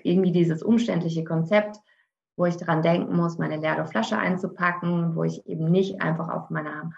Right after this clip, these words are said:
Heimweg von der Arbeit irgendwo schnell reingehen kann, wieder eine komplette Flasche kaufen kann. Ähm, genau, das war eben so diese Überlegung, dass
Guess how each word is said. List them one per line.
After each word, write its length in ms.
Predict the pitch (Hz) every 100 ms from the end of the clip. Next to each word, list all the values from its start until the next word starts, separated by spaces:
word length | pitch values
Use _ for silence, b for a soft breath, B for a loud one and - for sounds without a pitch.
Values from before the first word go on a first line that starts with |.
| -
Heimweg 480 | 170 175 170 165 165
von 160 | 160
der 140 | 160 -
Arbeit 460 | 156 160 165 165
irgendwo 280 | 170 165 165
schnell 240 | - 160
reingehen 500 | 160 156 165 170 165
kann, 380 | 165 165 160 160 B B B _ -
wieder 200 | 170 160
eine 240 | 156 151
komplette 420 | - 170 165 165
Flasche 320 | - 180 -
kaufen 400 | 196 180 175 185
kann. 460 | 170 175 165 170 B B B B _ _ _
Ähm, 600 | 170 160 156 156 156 - _ _ _ _ _ _ _ _
genau, 280 | - 160 156
das 240 | 147 165 165
war 200 | 165 165
eben 220 | 160 160
so 140 | 160
diese 280 | 156 156 151
Überlegung, 540 | 156 156 180 214 202
dass 320 | 180 165 165